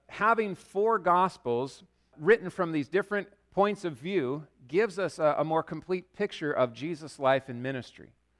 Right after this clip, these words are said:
Some of the Gospels were written by apostles, men who journeyed with Jesus, right? They, they experienced these things firsthand. They went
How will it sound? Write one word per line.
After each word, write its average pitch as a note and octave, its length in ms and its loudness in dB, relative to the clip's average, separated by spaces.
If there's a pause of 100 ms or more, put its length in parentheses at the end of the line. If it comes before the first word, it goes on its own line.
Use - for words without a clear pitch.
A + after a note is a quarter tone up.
(460)
Some - 280 -4
of D3+ 80 -4
the D#3 80 -2
Gospels D#3 580 2
were C#3+ 140 0
written F3 340 -4
by C#3+ 340 4 (160)
apostles, F#3 640 -6
men D#3+ 260 -4
who E3 220 -2
journeyed D#3 480 -2
with F3 240 -2
Jesus, - 640 -10 (140)
right? C#3+ 280 -4 (460)
They, E3 200 2
they F3+ 260 2
experienced G3 720 0 (200)
these F3 280 4
things E3+ 260 -4
firsthand. G3+ 800 -2
They E3 180 4
went F3+ 320 -2